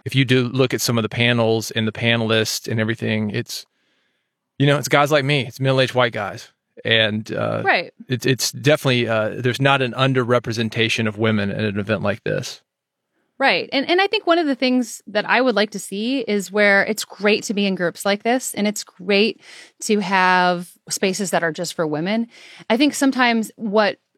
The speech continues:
Speaker 2: gets lost is that, oh, you guys have that, and not quite remembering to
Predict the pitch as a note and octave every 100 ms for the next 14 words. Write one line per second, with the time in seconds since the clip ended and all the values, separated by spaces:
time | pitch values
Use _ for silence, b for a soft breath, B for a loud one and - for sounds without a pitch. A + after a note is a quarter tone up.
0 | G#3 A3 G#3 G3 E3+ F3+ A3+ - G3 F3+
1 | E3 E3+ - C4 C4 C4 C4 A#3+ - A#3
2 | B3 G#3+ F#3 F3 E3+ - b b b _
3 | G#3+ A3+ C4 C#4 - G#3+ G#3+ G#3 F#3+ F3+
4 | F#3 F#3+ F#3 F3